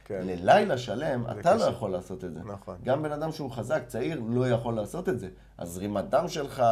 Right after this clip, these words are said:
Speaker 2: הידיים מתחילות להירדם
Speaker 1: אבל אז בוא
Speaker 2: לך.
Speaker 1: נשאל רגע, רגע, רגע. אם כבר אלוהים מ-, מ-, מחמש את משה באיזשהו נשק טכנולוגי מטורף, שכל פעם שהידיים שלו למעלה, אז, אה, אז בני ישראל... הלוחמים הפחות טובים מנצחים את העמלקים,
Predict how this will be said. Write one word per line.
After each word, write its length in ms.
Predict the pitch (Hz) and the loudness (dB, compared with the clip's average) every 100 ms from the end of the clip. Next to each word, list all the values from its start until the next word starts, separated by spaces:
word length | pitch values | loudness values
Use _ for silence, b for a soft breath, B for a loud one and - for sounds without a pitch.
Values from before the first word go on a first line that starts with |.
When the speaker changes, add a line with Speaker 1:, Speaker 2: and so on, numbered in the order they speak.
| 101 | 6
Speaker 2:
הידיים 340 | 95 95 113 117 | 4 2 0 0
מתחילות 320 | 113 120 117 | 0 -4 -2
להירדם 180 | 120 - | 0 4
Speaker 1:
אבל 160 | 180 | 10
אז 200 | 208 202 | 12 12
בוא 120 | 180 214 | 10 10
Speaker 2:
לך. 180 | 208 | 12
Speaker 1:
נשאל 200 | 180 196 | 12 12
רגע, 420 | 190 170 139 120 117 | 12 12 12 10 10
רגע, 280 | 107 90 82 | 6 2 -6
רגע. 240 | 80 - - | -12 -14 -4
אם 440 | 165 226 220 214 170 | 6 10 10 8 2
כבר 300 | 131 143 143 | 8 8 10
אלוהים 440 | 147 160 185 175 151 131 | 10 12 12 10 8 6
מ-, 240 | 139 135 135 | 0 0 2
מ-, 340 | 127 123 120 120 - 107 | 4 4 0 -8 -16 -6
מחמש 580 | 139 127 139 160 190 190 | -4 2 4 6 6 6
את 140 | 165 | 4
משה 340 | 147 139 175 | 2 6 8
באיזשהו 580 | 151 156 165 170 160 139 | 12 12 10 6 2 2
נשק 400 | 135 165 170 170 | 6 6 6 2
טכנולוגי 680 | - 151 139 139 147 160 156 | -2 -4 0 4 6 8 6
מטורף, 480 | 139 131 131 151 151 | 2 2 4 4 4
שכל 220 | 135 147 | 0 2
פעם 140 | 151 147 | 2 4
שהידיים 460 | 139 120 135 143 | 4 6 6 4
שלו 200 | 143 131 | 4 4
למעלה, 560 | 123 123 139 143 143 151 - | 4 6 8 8 8 8 4
אז, 340 | 123 123 113 | 2 2 4
אה, 260 | 123 123 123 120 | 4 6 4 2
אז 220 | 120 117 | 0 0
בני 200 | 120 131 | -2 0
ישראל... 560 | 143 131 123 127 139 135 - b b - | 0 0 2 4 4 2 -6 b b 2
הלוחמים 580 | 120 127 123 139 151 | 4 4 2 4 6
הפחות 460 | 143 123 127 156 151 | 4 2 6 6 8
טובים 300 | 139 139 143 | 4 4 2
מנצחים 440 | 127 123 139 151 | 2 0 2 2
את 120 | 143 120 | 2 2
העמלקים, 800 | 117 117 113 113 123 220 202 | 2 2 0 0 4 6 6